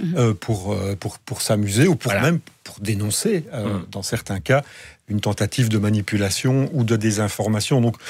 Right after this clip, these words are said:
Speaker 2: les réseaux sociaux peuvent avoir un, un rôle, au contraire, assez favorable dans cette perspective-là. Il faut bien se dire aussi que dans les réseaux sociaux, on peut très bien faire tourner des deepfakes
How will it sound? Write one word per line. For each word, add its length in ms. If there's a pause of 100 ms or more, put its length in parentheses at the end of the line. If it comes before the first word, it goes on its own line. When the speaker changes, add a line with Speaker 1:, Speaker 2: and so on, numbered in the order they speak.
(200)
Speaker 2:
les 120
réseaux 240
sociaux 340
peuvent 200
avoir 240
un, 140
un 80
rôle, 280
au 80
contraire, 480
assez 360
favorable 720
dans 180
cette 240
perspective-là. 800
Il 500
faut 80
bien 160
se 60
dire 240
aussi 320
que 240
dans 240
les 120
réseaux 280
sociaux, 580
on 80
peut 160
très 160
bien 160
faire 220
tourner 400 (260)
des 140
deepfakes 640